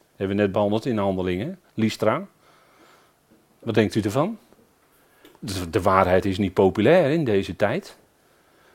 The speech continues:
En de waarheid, daar komen ook geen dromme mensen op af. Echt niet, hoor. Nee. Dat is, dat is het punt, hè. En dat is, dat, dat is zoals het gaat. En, ehm, nou ja, goed. We,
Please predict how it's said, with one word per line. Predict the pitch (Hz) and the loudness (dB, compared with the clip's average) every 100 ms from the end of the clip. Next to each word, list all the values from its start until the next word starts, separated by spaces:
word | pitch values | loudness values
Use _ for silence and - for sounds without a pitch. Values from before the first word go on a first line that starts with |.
| _ | _
En | - | -8
de | 95 | -2
waarheid, | 92 101 95 95 92 98 | 4 6 6 6 4 0
daar | 98 98 | 0 2
komen | 117 101 107 | 2 2 0
ook | - | -2
geen | 98 95 | -4 -2
dromme | 87 135 131 113 | 4 6 8 6
mensen | 123 175 - | 4 2 0
op | 120 92 | 0 2
af. | 90 143 - - _ _ _ _ _ _ _ _ _ _ _ _ _ _ _ | 0 -2 -10 -20 _ _ _ _ _ _ _ _ _ _ _ _ _ _ _
Echt | - - | -6 -2
niet, | 175 | 0
hoor. | 165 123 175 - _ _ _ _ _ _ _ _ _ _ | 2 0 -2 -12 _ _ _ _ _ _ _ _ _ _
Nee. | - - 87 87 - _ _ _ _ _ - - - - - - | -16 -10 -8 -8 -12 _ _ _ _ _ -20 -20 -20 -20 -20 -12
Dat | - - | -12 -8
is, | 87 - | -10 -8
dat | 85 | -8
is | 95 | -8
het | 90 | -6
punt, | 139 156 156 | 0 0 0
hè. | 139 175 _ _ _ _ - 92 | -2 -4 _ _ _ _ -20 -14
En | 104 123 | -8 -6
dat | 165 196 | -4 -8
is, | - - 175 | -8 -6 -6
dat, | 151 156 175 | -4 -2 -2
dat | 151 180 | 0 -2
is | 175 - | -2 -2
zoals | 160 143 | 0 0
het | 113 101 | -2 -2
gaat. | 190 233 - - _ _ | 0 -2 -6 -20 _ _
En, | 127 127 127 120 | -6 -4 -6 -10
ehm, | 120 123 - | -14 -16 -16
nou | 117 165 156 | -10 -8 -6
ja, | 143 156 | -6 -8
goed. | - 180 - | -8 -10 -12
We, | - - | -12 -10